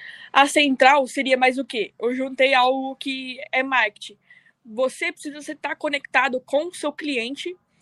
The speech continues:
e você que é prestador de serviço. Vocês precisam estar conectados. É onde veio a parte de connect. E a central é algo que eu queria expandir.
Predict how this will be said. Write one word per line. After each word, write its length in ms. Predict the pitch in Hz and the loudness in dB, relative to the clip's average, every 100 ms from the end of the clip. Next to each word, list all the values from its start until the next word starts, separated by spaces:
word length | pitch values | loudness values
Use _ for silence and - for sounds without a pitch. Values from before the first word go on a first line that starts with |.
| - - | -10 -6
e 60 | |
você 320 | 415 453 - 311 | -2 -2 -2 -4
que 80 | |
é 40 | 349 | -4
prestador 340 | 320 311 311 | -6 -6 -4
de 60 | 311 | -2
serviço. 380 | 427 302 - 220 | 0 0 -4 -8
Vocês 160 | 311 | -8
precisam 540 | - 330 - 330 285 233 | -4 -6 -2 2 2 2
estar 140 | 220 | -4
conectados. 640 | 220 202 208 196 - - _ _ - | -6 -4 -2 -2 -4 -20 _ _ -2
É 100 | 269 | 2
onde 200 | 285 269 | 4 6
veio 220 | 254 262 | 6 6
a 40 | 262 | 4
parte 260 | 247 247 | 0 0
de 100 | - | -4
connect. 600 | - 269 247 208 - - _ _ _ _ - | -2 0 0 -4 -8 -18 _ _ _ _ 0
E 120 | 302 | 2
a 60 | |
central 600 | 302 320 294 262 254 285 - _ - - | 2 -4 -6 -2 -2 -2 -10 _ -20 -6
é 140 | 269 | -2
algo 380 | 254 269 269 262 | 0 0 -2 -6
que 80 | 277 | -8
eu 80 | 269 | -8
queria 640 | 285 254 254 254 254 247 | -8 -6 -6 -6 -6 -10
expandir. 600 | 226 - 269 277 240 | -8 -4 -2 -4 -8